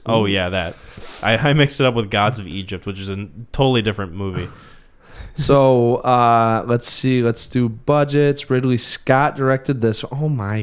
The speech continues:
Speaker 2: God. Uh, budget for this one is a <laughs>
Speaker 1: <laughs>
Speaker 2: We'll find out. I read the opening weekend, but I thought that was gross.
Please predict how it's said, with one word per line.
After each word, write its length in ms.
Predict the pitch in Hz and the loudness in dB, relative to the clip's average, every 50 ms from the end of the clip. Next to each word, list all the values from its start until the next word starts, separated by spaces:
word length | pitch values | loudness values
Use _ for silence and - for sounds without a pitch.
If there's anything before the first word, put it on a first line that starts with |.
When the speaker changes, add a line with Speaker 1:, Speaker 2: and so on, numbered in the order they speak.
| - - | -6 -10
Speaker 2:
God. 400 | - - - - - - - - - - _ _ _ _ _ _ - _ - _ - - - - - - | -16 -16 -16 -18 -20 -20 -20 -20 -20 -20 _ _ _ _ _ _ -20 _ -20 _ -20 -20 -20 -20 -16 -6
Uh, 260 | - 110 107 107 104 92 | -2 0 2 2 0 0
budget 460 | 104 - - 127 127 127 143 151 - | -4 -2 2 2 2 2 0 -2 -2
for 100 | - 131 | 0 0
this 180 | 127 123 - | 0 0 0
one 220 | - 139 135 139 135 | 0 0 0 0 0
is 260 | 123 131 123 113 113 | 0 0 0 0 0
a 100 | 120 107 | -2 -4
<laughs> 40 | 95 - - - - - - 120 - - - - - - - - - - - - - _ _ _ _ - - - | -4 -8 -18 -20 -16 -12 -12 -12 -12 -14 -18 -18 -18 -20 -20 -20 -20 -20 -20 -20 -20 _ _ _ _ -14 -8 0
Speaker 1:
<laughs> 1700 | - 185 185 - - 220 185 - - - - - - - - - - - _ - - - - - 156 147 - 202 170 - - 196 165 - - - - - - - - - - - - - - - - - - - - - | 4 4 4 4 4 0 -2 -2 -6 -10 -20 -20 -20 -20 -20 -20 -20 -20 _ -14 -8 0 4 4 4 4 4 2 0 2 2 -2 -2 -2 -4 -20 -20 -20 -20 -20 -20 -20 -20 -20 -20 -20 -20 -20 -20 -20 -20 -20 -12 -4
Speaker 2:
We'll 80 | - 131 | -4 -4
find 320 | - - 139 123 110 104 | 0 0 0 2 2 0
out. 160 | 95 90 92 - | -2 -4 -4 0
I 140 | - 131 147 | 2 4 6
read 220 | 151 175 175 160 | 6 6 6 6
the 40 | 165 | 6
opening 360 | 151 151 143 143 139 135 127 117 | 4 4 2 2 0 0 2 2
weekend, 420 | 120 123 123 113 - 131 127 123 | 2 2 2 2 2 2 2 2
but 120 | 120 117 | 2 2
I 80 | 110 107 | 0 0
thought 240 | 104 - 113 113 101 | 0 -2 -2 -2 0
that 80 | 107 | 0
was 180 | 107 107 101 90 | 0 0 -2 -4
gross. 580 | - - 104 98 92 92 92 - - - - | -4 -4 -4 -4 -4 -6 -8 -10 -10 -10 -10